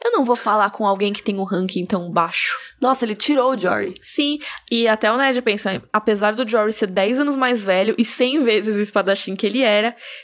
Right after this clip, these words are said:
Speaker 1: tem aquilo de valorizarem muito o título de cavaleiro. E os nortenhos normalmente não são cavaleiros,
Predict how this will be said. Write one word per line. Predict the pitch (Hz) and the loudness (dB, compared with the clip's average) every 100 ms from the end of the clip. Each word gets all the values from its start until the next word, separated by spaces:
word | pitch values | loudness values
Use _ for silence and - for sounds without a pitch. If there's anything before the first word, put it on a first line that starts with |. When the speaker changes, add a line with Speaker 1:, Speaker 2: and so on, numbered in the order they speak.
| - | -2
Speaker 1:
tem | 254 240 | 2 2
aquilo | 254 254 240 | 0 2 2
de | 226 | 2
valorizarem | 226 226 220 220 220 | 2 2 2 2 0
muito | 247 220 226 | 0 -2 -2
o | |
título | 226 233 226 220 | -2 -2 0 -2
de | 220 | 0
cavaleiro. | 233 220 247 262 220 190 180 - 226 | 0 2 2 2 2 2 -2 -6 -2
E | 233 | 0
os | 220 | 2
nortenhos | 254 247 254 220 226 247 - - | 0 0 0 2 2 -2 -4 -4
normalmente | 240 262 320 294 254 240 240 262 - | 0 2 2 2 2 2 0 0 -2
não | 254 262 320 | -2 -2 -2
são | - 247 262 | 0 0 0
cavaleiros, | 269 254 269 254 202 180 - | 0 2 2 2 2 0 -4